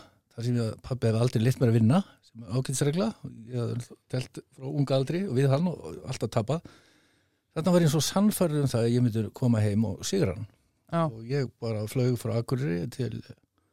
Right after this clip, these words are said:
Speaker 1: Reykjavíkur og tók rútuna á Hellisand, sem við byggum þar, pabbi var útibússtjóri þar í Landsbankanum. Og ég rýk upp stigann og heim og ræði mönnunum og pabbi inn í stofu. Og hérna, ég segi, "Ég er tilbúinn." Þá segi hann,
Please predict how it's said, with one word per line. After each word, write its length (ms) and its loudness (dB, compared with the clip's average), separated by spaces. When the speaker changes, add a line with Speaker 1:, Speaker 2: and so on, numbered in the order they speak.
Speaker 1:
Reykjavíkur 460 2
og 40 -2
tók 220 2
rútuna 320 2
á 60 4
Hellisand, 560 0
sem 80 -18
við 240 -14
byggum 220 -2
þar, 100 -2
pabbi 240 0
var 80 0
útibússtjóri 560 -4
þar 240 -2
í 160 -6
Landsbankanum. 460 -2
Og 100 -6
ég 220 2
rýk 260 0
upp 60 0
stigann 400 2
og 160 -2
heim 360 4
og 200 -2
ræði 240 2
mönnunum 460 4
og 80 -10
pabbi 240 0
inn 80 2
í 20 -4
stofu. 300 0
Og 340 -2
hérna, 520 0
ég 120 -10
segi, 140 2
"Ég 0 -
er 60 2
tilbúinn." 340 2
Þá 60 -10
segi 160 2
hann, 160 4